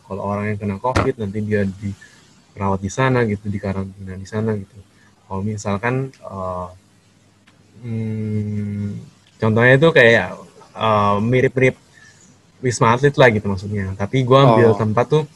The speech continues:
Speaker 1: eh, di Toraja gitu. Hmm.
Speaker 2: Hmm.
Speaker 1: Yang, yang notabene mungkin, eh, orang-orang tuh kan tinggalnya tuh bareng keluarga besarnya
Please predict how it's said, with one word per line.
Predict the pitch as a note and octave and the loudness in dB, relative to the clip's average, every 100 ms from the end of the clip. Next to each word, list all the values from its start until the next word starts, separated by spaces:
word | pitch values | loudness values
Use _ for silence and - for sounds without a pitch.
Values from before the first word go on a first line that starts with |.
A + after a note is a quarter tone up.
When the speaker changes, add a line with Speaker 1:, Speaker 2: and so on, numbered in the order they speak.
| _ _ _ _ _ G#2 | _ _ _ _ _ -4
Speaker 1:
eh, | G2+ | -2
di | G#2+ | 0
Toraja | A2+ A2 G#2+ A2 A2 G2 | 2 4 4 4 2 0
gitu. | - - - _ _ _ _ _ _ _ _ _ | -6 -20 -20 _ _ _ _ _ _ _ _ _
Hmm. | C3 A2+ G#2 - _ _ _ _ _ _ _ _ _ _ | -14 -12 -12 -14 _ _ _ _ _ _ _ _ _ _
Speaker 2:
Hmm. | B2 A2 G#2 G#2 | -8 -6 -8 -4
Speaker 1:
Yang, | A#2+ A#2 A#2 | -2 0 0
yang | B2 A#2+ | 0 0
notabene | A2+ A#2 A2 G#2+ C#3 | 2 4 4 4 4
mungkin, | C3 A#2+ C#3 C#3+ - - _ _ | 2 2 2 2 -2 -18 _ _
eh, | - G#2+ G2+ G2+ | -4 0 0 2
orang-orang | G#2+ A2 A2+ A#2+ B2+ | 2 2 2 0 2
tuh | C3+ | 2
kan | C#3+ D#3 D#3 - _ B2 | 4 2 -2 -10 _ -2
tinggalnya | A2+ A2 A#2 A#2+ B2 B2+ - - C3+ B2+ | 0 2 4 6 4 2 -4 -14 -4 -2
tuh | B2+ E3 | 0 0
bareng | C3 A2+ A#2 | 4 2 2
keluarga | A#2+ G#2+ G#2+ | 2 4 4
besarnya | G#2 G2+ G2+ F#2 G2+ | 2 0 -2 0 0